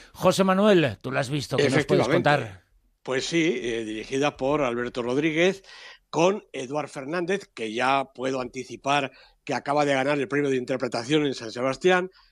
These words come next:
Speaker 2: con José Coronado, Carlos Santos, en fin, un reparto muy interesante. Es verdad que Alberto Rodríguez es uno de nuestros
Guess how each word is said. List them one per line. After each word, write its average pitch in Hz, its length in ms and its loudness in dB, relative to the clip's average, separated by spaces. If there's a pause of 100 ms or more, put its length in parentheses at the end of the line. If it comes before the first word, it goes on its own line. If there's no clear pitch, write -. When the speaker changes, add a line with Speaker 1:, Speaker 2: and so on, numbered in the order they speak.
(100)
Speaker 2:
con 131 140 -4
José 120 260 -12
Coronado, 160 720 0
Carlos 120 360 -8
Santos, 165 540 -2 (180)
en 120 120 -10
fin, 139 140 0
un 117 120 -6
reparto 127 640 -2 (260)
muy 143 160 0
interesante. 131 760 -2
Es 190 180 2
verdad 165 400 2
que 139 100 -10
Alberto 135 360 -10
Rodríguez 131 420 -8
es 117 160 -20
uno 127 120 -14
de 127 80 -10
nuestros 117 420 -14